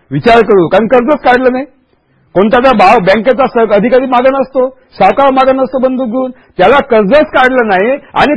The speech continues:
खर्च काहीच नाही, तो म्हणतो, "चार महिन्यानं विकू हो, आम्हाला काय गडबड आहे?" आणि जेव्हा भाव असेल तेव्हा आत्महत्या कसा रोखाव्या, दिल्लीवाल्यांनी थोडा विचार करावा,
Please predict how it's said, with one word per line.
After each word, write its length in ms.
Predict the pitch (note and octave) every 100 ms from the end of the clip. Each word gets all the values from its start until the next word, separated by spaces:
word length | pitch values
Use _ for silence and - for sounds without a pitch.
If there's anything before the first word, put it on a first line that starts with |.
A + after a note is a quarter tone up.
| -
खर्च 260 | G#3+ A3
काहीच 420 | D4 D4 C4+ C#4+ -
नाही, 180 | B3+ B3+
तो 180 | C4
म्हणतो, 240 | C4 B3+ C#4+
"चार 280 | - F#3+ C4
महिन्यानं 280 | C4+ C#4 C#4
विकू 200 | C4 G#3+
हो, 280 | C4 D4 C#3+ _ _ -
आम्हाला 240 | F#3+ B3+
काय 240 | B3 G#3
गडबड 200 | G3 G3+
आहे?" 180 | B3+ C#4 C#4 - _ _ -
आणि 220 | D#3 G#3
जेव्हा 220 | D3 F3 F#3+
भाव 340 | A#2+ E3 F#3+
असेल 300 | F3 G#3+ G3
तेव्हा 360 | G3 A3 D4+ F4 - _ _ _ _ _ _ _ _ _ _ _ _ _ _ _ _ _ _ _ _ D3 F3
आत्महत्या 540 | - F#3+ F#3 - F3+
कसा 300 | - E3+ F#3
रोखाव्या, 640 | F3 F3+ D#3 E3 F3 E3+ C#3+
दिल्लीवाल्यांनी 1120 | B2 E3+ F3 F3 E3 D#3+ C#3 D3 D3+ D3+ G#3
थोडा 340 | F#3+ D#3+ D3
विचार 320 | B2+ D3 F3 F#3
करावा, 580 | D#3+ C#3+ C3 D3 A3+